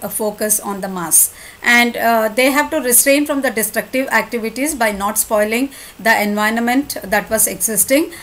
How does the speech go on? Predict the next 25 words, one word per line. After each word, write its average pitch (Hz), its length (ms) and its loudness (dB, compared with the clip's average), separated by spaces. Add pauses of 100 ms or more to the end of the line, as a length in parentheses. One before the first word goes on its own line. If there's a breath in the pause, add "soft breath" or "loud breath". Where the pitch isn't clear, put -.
(160 loud breath)
and 220 260 -2
by 226 380 4
not, 240 420 0
uh, 214 120 2
you 214 120 0
know, 220 160 -4 (220)
harming 233 320 0
the 240 100 0
society, 226 520 0
local 220 340 -6
society. 233 480 -2 (180)
If 240 140 -10
at 233 120 -6
all 226 200 0
it 220 260 -6
is 226 160 0
situated 220 640 -2
in 208 80 -6
the 208 80 -4
place 214 380 -4
where 214 160 4
the 208 140 -2
tribals 202 460 -2
are 208 120 -2
located, 214 500 2